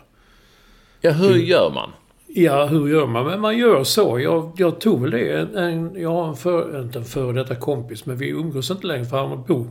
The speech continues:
Speaker 2: i U S A. Svensk, Kalle Ljungberg. Han skrev ju i ett långt mejl om hur han drogs in i detta census, som det heter. Att man folkräknar. Och det var så, han fick ju adresser att åka till. Han fick såna,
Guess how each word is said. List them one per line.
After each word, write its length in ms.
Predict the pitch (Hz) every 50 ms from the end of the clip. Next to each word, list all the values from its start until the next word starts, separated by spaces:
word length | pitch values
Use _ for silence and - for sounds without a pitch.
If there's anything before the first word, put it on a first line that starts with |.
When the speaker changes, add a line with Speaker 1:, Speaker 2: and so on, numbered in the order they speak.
| -
Speaker 2:
i 60 | -
U 180 | 160 147 143 147
S 140 | 151 - -
A. 220 | 208 143 - - - - - - - - - -
Svensk, 640 | - - - 180 143 101 87 - - - - - - - -
Kalle 520 | - 160 151 151 156 151 139 131 131 135 190 175
Ljungberg. 560 | 156 147 151 160 147 123 113 120 117 117 117 - - _ _ - - - -
Han 420 | - - 185 175 165 151 147 143
skrev 400 | 127 - - - 214 196 143 120 120
ju 80 | 127 127 143 - - 170
i 500 | 156 151 147 147 143 165 175 160 135 131 139 143
ett 120 | 135 127
långt 300 | 151 151 143 131 127 120
mejl 220 | 151 147 139 127 127
om 140 | 123 127 127
hur 160 | 131 143 139
han 500 | 120 135 165 139 120 120 120 120 123 151 170 185 - _ _ - - - - - - - - - -
drogs 460 | - 165 160 147 151 156 147 135 - 208
in 200 | 214 214 175 131
i 60 | 135
detta 300 | 139 139 143 143 - 139
census, 840 | 131 - - - 165 165 160 151 143 123 - - 196 175 127 - -
som 300 | - - - - 143 131
det 80 | 123 123
heter. 340 | 123 117 104 120 120 143 123 - - _ - - - - _ _ _ _ _ _ _ - - - - -
Att 160 | - 151 147 151
man 120 | 151 147
folkräknar. 680 | - - 165 147 156 156 170 151 139 120 - - - 113 110
Och 60 | -
det 80 | 190 226
var 200 | 226 226 226 214
så, 160 | - - 240
han 160 | 220 208 196
fick 240 | 170 - 240 - -
ju 60 | 180
adresser 760 | 170 180 185 240 247 185 - - - 220 226 170 - - 196 185
att 60 | 180
åka 220 | 190 175 - 170
till. 220 | 147 - 147 127 131
Han 120 | 147 143
fick 240 | 139 190 202 165 -
såna, 320 | - 190 190 180 165 156